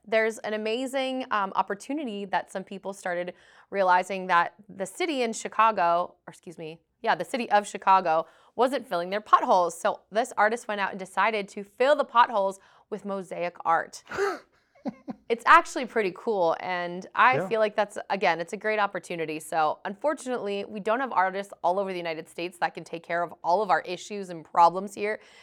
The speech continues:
Speaker 1: that we might have with our bridges and, um, our roadways or what have you. But, um, thank you to all those artists that did that. I would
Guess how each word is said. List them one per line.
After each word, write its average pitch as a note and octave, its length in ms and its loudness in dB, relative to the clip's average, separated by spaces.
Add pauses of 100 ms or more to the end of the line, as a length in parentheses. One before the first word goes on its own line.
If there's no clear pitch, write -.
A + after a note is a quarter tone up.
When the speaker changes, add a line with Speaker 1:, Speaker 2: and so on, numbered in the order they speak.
(140)
Speaker 1:
that F#3+ 100 2
we G3 120 0
might F#3 200 0
have F#3 220 4
with F#3 160 -4
our E3+ 80 0
bridges F3+ 600 -6
and, E3+ 580 -6
um, E3 420 -4 (520)
our F#3+ 120 6
roadways F3+ 600 0
or F#3 80 -8
what E3+ 100 -2
have E3+ 240 0
you. F3+ 220 -14
But, - 340 -2 (320)
um, F3+ 260 2
thank C#4 160 2
you B3 100 -2
to - 120 0
all F3 100 4
those D#3+ 180 -2
artists D#3+ 320 -4
that D3 140 -8
did D3 180 -10
that. C#3+ 260 0
I F3 260 6
would D#3+ 160 -4